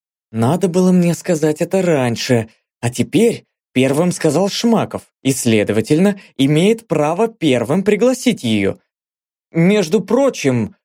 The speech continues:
я сегодня тоже собирался пойти с ней в кино. «Красота! Возьмешь билеты на троих!»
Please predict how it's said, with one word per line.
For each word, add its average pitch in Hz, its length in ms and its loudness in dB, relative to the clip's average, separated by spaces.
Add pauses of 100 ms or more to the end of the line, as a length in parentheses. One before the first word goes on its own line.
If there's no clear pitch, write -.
(200)
я 226 200 2
сегодня 226 460 0
тоже 131 380 0
собирался 151 640 0
пойти 160 340 -2
с - 100 -10
ней 143 180 0
в - 100 -14
кино. 113 400 -2 (560)
«Красота! 160 1200 0 (300)
Возьмешь 202 600 0
билеты 220 480 2
на 220 120 2
троих!» 233 560 0